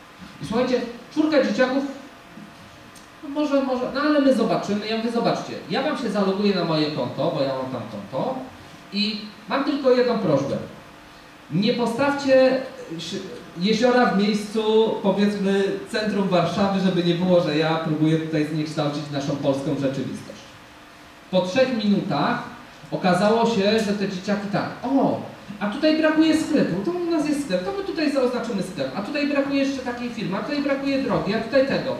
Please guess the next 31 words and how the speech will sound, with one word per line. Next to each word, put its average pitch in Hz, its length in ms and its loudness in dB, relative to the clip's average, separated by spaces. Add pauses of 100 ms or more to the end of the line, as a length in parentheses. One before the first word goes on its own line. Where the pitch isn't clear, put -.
(680)
I 233 300 -6 (380)
po 233 80 0
kwadransie 277 500 2
już - 140 0
trudno 311 340 -2
było 277 180 6
ich 269 180 2
w 269 40 2
ogóle 262 280 2
od-, 247 340 0 (140)
odciągnąć 233 560 0
od 180 140 -4
tego 180 200 -2
komputera, 170 500 -2
od 139 120 0
tej 135 140 -2
mapy. 113 320 -6 (1120)
I 185 220 -2 (460)
dlaczego 269 360 0
wam 262 160 -2
to 254 140 -2
mówię? 143 360 -4
Dlatego, 277 380 -4
że 240 320 -2 (300)
chciałbym 254 440 -2 (380)
was 240 200 0 (360)
zarazić 226 680 -2 (200)
właśnie 240 340 -4
do 208 100 -6
takich 247 400 -6
działań, 143 420 -2